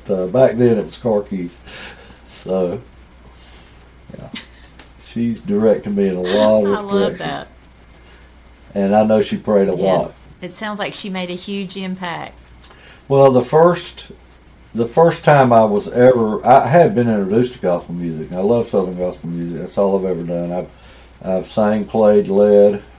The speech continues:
Speaker 1: uh, contemporary music too, but, uh, I always come back to the roots of Southern gospel. But she, the week I turned sixteen is the week she said, "You're going to rehearse with this group."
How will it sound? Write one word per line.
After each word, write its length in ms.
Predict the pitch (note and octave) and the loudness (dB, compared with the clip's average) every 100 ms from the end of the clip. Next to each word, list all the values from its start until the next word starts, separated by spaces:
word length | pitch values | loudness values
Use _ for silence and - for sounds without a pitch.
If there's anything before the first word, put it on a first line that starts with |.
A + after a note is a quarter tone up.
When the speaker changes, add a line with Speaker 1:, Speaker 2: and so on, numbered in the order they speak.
| - | -12
Speaker 1:
uh, 260 | F2+ F2+ F2+ | -8 -6 -6
contemporary 500 | - G2 G2+ G#2 G2 | -10 -6 -4 -2 -2
music 380 | F#2+ G2 F#2+ - | -2 -4 -6 -8
too, 340 | - G2 F#2+ F2 | -2 -2 -2 -4
but, 240 | F2 E2+ - - - - - | -6 -6 -10 -20 -20 -20 -12
uh, 260 | F#2 F#2 F#2 | -4 -2 0
I 20 | |
always 360 | G2+ G#2 G2+ G2 | 4 4 4 2
come 160 | G#2 | -2
back 200 | G2 F#2+ | 0 0
to 40 | F2 | 0
the 80 | F#2 | -2
roots 320 | G2 G2 - | 0 0 -2
of 60 | |
Southern 340 | E2 G2 F2+ F2 | -6 -4 -4 -2
gospel. 460 | G2 G2 - F2+ | 0 0 -2 -10
But 260 | E2+ F2+ - - - - - - | -6 -6 -6 -10 -20 -20 -20 -18
she, 640 | - A#2+ A#2+ A#2 A2 F#2+ - - - | -4 0 2 2 0 -4 -16 -20 -8
the 120 | G2 | -4
week 280 | G2+ C#3 C#3+ | 4 4 4
I 60 | A2 | 0
turned 280 | A#2+ A2 | 0 -2
sixteen 640 | - A2+ - - C3 A2+ F#2+ | -2 -6 -6 -2 0 2 -2
is 160 | F#2+ | -4
the 60 | F#2 | -2
week 260 | F#2+ G2+ - | 0 0 -2
she 160 | G2+ | -8
said, 320 | G2 G2+ F#2+ | -2 -2 -2
"You're 140 | G2 F#2 | -2 -4
going 320 | G2 G2+ G2 | -2 -2 -4
to 180 | F2+ F#2 | -6 -10
rehearse 560 | F2 E2+ G#2+ G2+ - | -10 -8 -4 -4 -4
with 160 | F2+ F2 | -12 -12
this 180 | F2+ - | -12 -12
group." 360 | G2+ G2+ D#2+ | -4 -2 -4